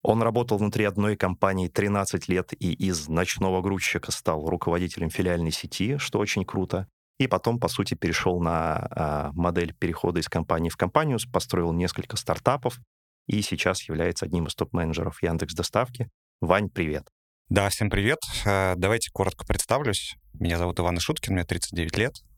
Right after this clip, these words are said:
Speaker 2: женат, есть сын, сыну шесть лет. А, и это, наверное, главное достижение пока в моей жизни. И если коротко говорить о том, чем занимаюсь, то в целом я логист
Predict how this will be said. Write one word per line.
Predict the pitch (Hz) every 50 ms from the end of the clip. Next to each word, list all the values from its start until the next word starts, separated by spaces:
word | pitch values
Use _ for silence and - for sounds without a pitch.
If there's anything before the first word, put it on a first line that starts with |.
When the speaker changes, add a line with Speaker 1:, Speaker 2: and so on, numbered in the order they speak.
| - - - - - - - - -
Speaker 2:
женат, | - 90 87 87 87 95 120 - - - - - - -
есть | - 87 80 80 - - - - - - -
сын, | - - - 117 123 135 135 - - - - - -
сыну | - - 98 85 82
шесть | 80 - - - - -
лет. | 117 131 - - - _ _ _ _ _ -
А, | 98 87 85 87
и | - 98
это, | 92 - -
наверное, | 98 90 85 82 82 90
главное | 90 95 92 90 85
достижение | 82 82 - - 82 80 85 82 82 80 80 82 80 80 80 76 -
пока | - - - 80
в | 80
моей | 82 80 80 82
жизни. | 85 104 123 127 117 107 - - _ _ -
И | 90 95
если | 90 90 98 - - -
коротко | - - - 107 104 101 - - 92
говорить | 92 92 95 92 -
о | - -
том, | - 92
чем | 90 - - 92
занимаюсь, | 87 90 92 95 110 143 165 110 - - -
то | - 95 90 90 90 87 - - - - - - - - - - -
в | -
целом | - - 147 147 107
я | 92 90 90
логист | 90 87 85 98 135 147 - - -